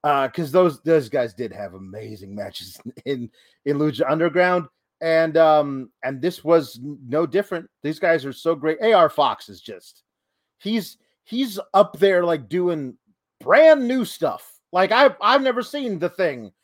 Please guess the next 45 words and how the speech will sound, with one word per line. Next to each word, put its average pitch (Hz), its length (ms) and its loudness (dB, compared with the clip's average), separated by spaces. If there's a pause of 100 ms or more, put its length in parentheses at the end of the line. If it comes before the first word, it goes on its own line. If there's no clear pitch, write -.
(220)
where 196 200 2
he 190 300 -10 (220)
flips 254 360 -2
a 240 60 -2
guy 233 320 0
off 208 300 0
the 208 80 -12
top 220 360 -6
rope 220 360 0
and 165 80 -12
holds 208 360 -2
onto 208 260 -2
their 190 260 -4
wrists 170 640 -6
and 180 180 -8
then 185 240 -4
rolls 214 540 0
through 233 420 -8
and 160 260 -12
pulls 214 260 -6
them 202 140 -8
up 220 200 -4
for 165 160 -6
a 151 40 -6
cutter. 226 420 -6 (260)
That 277 240 -4
was 220 220 -12
cool. 247 500 -14 (260)
Like, 220 260 -4
th-, 226 200 -10
these, 220 360 -4
these 202 220 -6
guys 180 240 -2
are 139 60 -14
great. 151 180 -6
I 220 140 0
love 190 360 -2
the 185 80 -6
thing 208 220 -4
at 170 80 -10
the 165 80 -12
beginning 180 560 -8 (320)
where, 180 500 -4
um, 147 440 -4 (380)
uh, 147 600 0